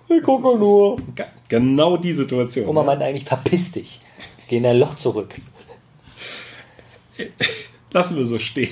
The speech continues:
Speaker 2: <laughs> Ja.
Speaker 1: Und ja,
Speaker 2: Aber, also
Speaker 1: wenn
Speaker 2: es
Speaker 1: man
Speaker 2: ist
Speaker 1: denn
Speaker 2: nicht
Speaker 1: aber
Speaker 2: mein
Speaker 1: mal
Speaker 2: Ding.
Speaker 1: Kunde mit Kaufoption und mal eine Frage hat, ne, dann
Speaker 2: Verstecken sich alle.
Speaker 1: dann, dann diskutieren die einen mit einem, ne, und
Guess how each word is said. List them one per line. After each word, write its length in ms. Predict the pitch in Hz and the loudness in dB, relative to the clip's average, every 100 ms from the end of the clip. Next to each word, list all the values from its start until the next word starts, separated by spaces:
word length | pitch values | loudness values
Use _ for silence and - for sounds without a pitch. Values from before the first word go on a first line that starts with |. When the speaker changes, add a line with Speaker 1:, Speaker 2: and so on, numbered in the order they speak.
| - | 2
Speaker 2:
<laughs> 180 | 233 - | 2 2
Ja. 140 | 190 | -4
Speaker 1:
Und 220 | - - 196 | -4 -2 0
ja, 180 | 196 165 | 2 2
Speaker 2:
Aber, 220 | 156 160 - - | 2 0 -4 -2
also 140 | 160 | 0
Speaker 1:
wenn 40 | |
Speaker 2:
es 40 | 233 | 2
Speaker 1:
man 100 | 285 | 2
Speaker 2:
ist 60 | |
Speaker 1:
denn 80 | 196 | 2
Speaker 2:
nicht 80 | 165 | 2
Speaker 1:
aber 120 | 143 | 2
Speaker 2:
mein 80 | 131 | 2
Speaker 1:
mal 140 | 131 120 | 2 0
Speaker 2:
Ding. 100 | - | 0
Speaker 1:
Kunde 220 | 196 175 | 0 0
mit 160 | 156 | -2
Kaufoption 640 | - 151 139 135 - 127 123 | 0 0 0 -4 -4 -4 -2
und 140 | 120 | -2
mal 100 | 127 | 0
eine 120 | 127 | 0
Frage 460 | 120 123 123 117 98 | 0 0 2 2 -2
hat, 180 | 98 98 | -6 -8
ne, 240 | 110 143 - | -8 -8 -6
dann 100 | 120 | 0
Speaker 2:
Verstecken 340 | 143 151 160 113 | 0 2 2 2
sich 180 | 98 | 0
alle. 140 | 98 90 - - | -4 -6 -12 -4
Speaker 1:
dann, 220 | 113 120 | -2 0
dann 180 | 110 113 | 0 -2
diskutieren 540 | 113 - - 220 151 | -4 -6 -2 0 0
die 100 | 113 | 0
einen 120 | 104 104 | 0 -2
mit 160 | 101 | -4
einem, 220 | 107 104 110 - - - | -4 -6 -10 -16 -12 -6
ne, 160 | 120 | -4
und 160 | 120 | -4